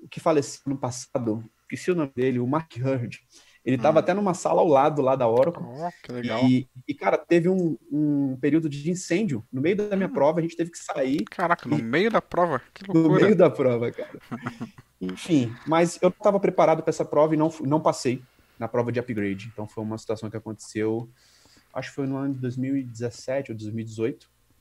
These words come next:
Speaker 1: E eu planejo sim fazer novamente. Eu planejo sim fazer novamente. E
Speaker 2: Legal.
Speaker 1: tá no meu radar, realmente, a gente conseguir atualizar as certificações,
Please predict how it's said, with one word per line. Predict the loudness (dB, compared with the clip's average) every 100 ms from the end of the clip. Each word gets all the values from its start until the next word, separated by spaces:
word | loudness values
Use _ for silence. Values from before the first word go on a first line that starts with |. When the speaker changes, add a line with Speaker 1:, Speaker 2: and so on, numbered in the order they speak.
| 0
Speaker 1:
E |
eu | 2
planejo | 4 2 0 -2
sim | -4 -2
fazer | -2 -2 -2
novamente. | -2 -2 -2 -6 -10 -20 _ _ _ _ _ _ _ _ -12
Eu | -6
planejo | -2 -2 -4
sim | -4 -6
fazer | -4 -6 -4
novamente. | -6 -6 -6 -8 -12 _ _ _ _ _ -8
E | -4 0 0 0
Speaker 2:
Legal. | 0 -2 0
Speaker 1:
tá | 0
no | 2
meu | 0
radar, | 0 0 0 0 -2 _ _ _ -10
realmente, | -4 -4 -6 -8
a | -8
gente | -8 -10 -20
conseguir | -14 -14 -12 -6 -2 0 -2 -4 _ _ _ _
atualizar | -6 0 2 2 -4
as |
certificações, | -10 -12 -12 -12